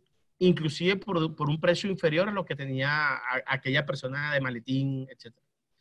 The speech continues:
Sí se están viendo, definitivamente, que, eh, solo, solo otro dato importante es, del, del, del cien por ciento del, del surtido en Venezuela,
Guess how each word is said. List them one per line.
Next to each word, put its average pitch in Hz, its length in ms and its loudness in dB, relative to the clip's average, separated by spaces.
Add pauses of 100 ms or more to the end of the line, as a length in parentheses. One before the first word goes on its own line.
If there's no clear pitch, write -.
(380)
Sí 196 320 2
se 180 120 2
están 214 220 2
viendo, 202 480 2 (140)
definitivamente, 151 920 2
que, 180 440 4
eh, 139 420 0
solo, 233 380 4
solo 226 380 2 (100)
otro 196 240 0
dato 214 180 2
importante 165 520 0
es, - 180 -6 (440)
del, 175 360 4
del, 170 520 4 (140)
del 170 220 4
cien 240 340 2
por 254 180 4
ciento 233 600 0
del, 160 460 0
del 151 240 -2
surtido 170 580 0
en 208 140 0
Venezuela, 139 580 0